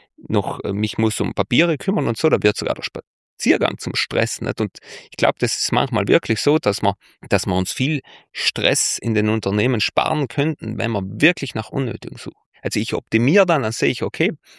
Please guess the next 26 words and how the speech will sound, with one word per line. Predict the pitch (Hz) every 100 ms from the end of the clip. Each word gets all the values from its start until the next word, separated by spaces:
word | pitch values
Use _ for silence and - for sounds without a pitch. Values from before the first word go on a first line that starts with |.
| - -
das | 117
funktioniert | - 120 - 104 156
jetzt | 107 -
nicht, | 113
aber | 117 104
natürlich, | 104 202 147 107
wenn | 101
du | 98
imstande | 101 143 175 131
bist, | - 104 - - -
bis | 147
nach | 123 -
Lissabon | 143 - 127 117
mit | 107 -
dem | 95
ganzen | 95 95 - 87
Unternehmen | - 90 95 92
zu | -
fahren, | - - 92
dann | - 98 98
schockiert | - 139 - 156 175 -
dich | 113 -
in |
Südtirol | 95 143 - 117 104
nichts | 180 -
mehr, | -